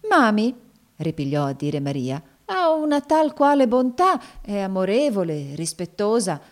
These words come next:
ma cova l'egoismo nel cuore. Essa, per esempio, non cesserà mai d'annoiarmi e di tormentarmi a proposito di suo marito. Quando, dopo il mio matrimonio, mi recai a vivere qui,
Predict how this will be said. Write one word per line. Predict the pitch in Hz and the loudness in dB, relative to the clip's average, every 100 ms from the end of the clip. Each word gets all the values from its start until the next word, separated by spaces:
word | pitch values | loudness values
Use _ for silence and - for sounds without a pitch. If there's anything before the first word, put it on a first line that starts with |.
| _ | _
ma | - 180 185 190 | -6 0 0 0
cova | 277 262 262 | 2 4 6
l'egoismo | 262 247 254 247 202 170 | 6 6 6 4 2 0
nel | 165 156 147 | -4 -4 -6
cuore. | 160 147 143 143 _ _ _ - | -4 -2 -4 -8 _ _ _ -4
Essa, | - 330 359 | 0 2 4
per | 285 214 | 4 4
esempio, | 202 220 262 359 359 - | 4 2 0 -4 -6 -2
non | 233 233 | 0 2
cesserà | 262 247 262 247 | 0 0 0 2
mai | 240 277 359 269 165 | 2 2 2 0 0
d'annoiarmi | 156 165 165 165 175 240 226 190 | -2 -2 0 2 2 2 2 0
e | |
di | 180 208 | 0 0
tormentarmi | 214 208 202 202 196 233 233 254 240 233 226 - | 0 -2 0 -2 -2 2 4 4 2 0 -2 -4
a | 240 | -2
proposito | - 226 220 214 202 220 196 | 0 0 2 2 2 0 0
di | 190 | 0
suo | 196 | 0
marito. | 185 170 151 139 147 - _ _ _ _ _ _ _ | 0 0 -2 -4 -8 -10 _ _ _ _ _ _ _
Quando, | - 202 214 214 208 | 2 2 2 0 0
dopo | 185 165 | 0 -2
il | 165 | -4
mio | 165 | -4
matrimonio, | 170 165 170 160 151 160 170 170 - - | -6 -6 -6 -4 -4 -4 -4 -8 -12 -8
mi | 165 | -4
recai | 147 147 160 156 | -4 -4 -4 -2
a | |
vivere | 151 175 156 160 | -2 -4 -2 -4
qui, | 160 151 165 | -4 -6 -6